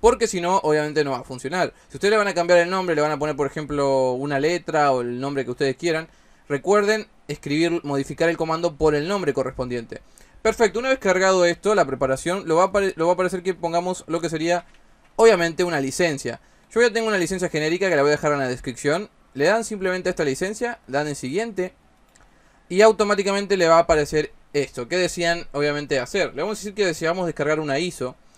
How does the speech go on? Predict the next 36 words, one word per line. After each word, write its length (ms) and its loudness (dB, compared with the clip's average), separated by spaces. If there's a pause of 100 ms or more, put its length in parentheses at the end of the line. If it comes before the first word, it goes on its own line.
(220)
y 60 -4
le 60 2
voy 100 6
a 20 0
decir 240 -6
dónde 320 -2
quiero 380 0
descargar 540 0
esta 220 -4
iso. 240 -8
La 100 -2
quiero 140 0
descargar 320 2
como 240 -2
archivo 320 0
iso, 240 -4
no 100 -4
como 140 -4
unidad 260 -2
flash, 280 0 (320)
muy 160 -4
importante, 440 -2
y 40 -2
le 100 0
voy 80 4
a 40 4
decir 200 -6
que, 380 -2 (220)
eh, 420 4
lo 240 0
descargue 560 0 (500)
en 400 2
lo 160 2
que 120 -2
sería 720 0
escritorio 680 -2